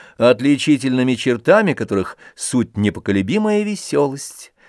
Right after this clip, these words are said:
огромные способности ко всему, богатство натуры и удаль, и также ужасно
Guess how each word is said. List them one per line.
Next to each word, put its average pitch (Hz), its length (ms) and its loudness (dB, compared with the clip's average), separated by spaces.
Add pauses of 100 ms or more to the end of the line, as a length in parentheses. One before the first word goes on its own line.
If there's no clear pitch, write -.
(200)
огромные 117 640 4
способности 110 840 -2
ко 156 140 -6
всему, 175 420 -4 (220)
богатство 113 680 2
натуры 208 540 -2
и 190 320 -6
удаль, 104 540 0 (320)
и 113 160 0
также 98 560 2
ужасно 147 840 2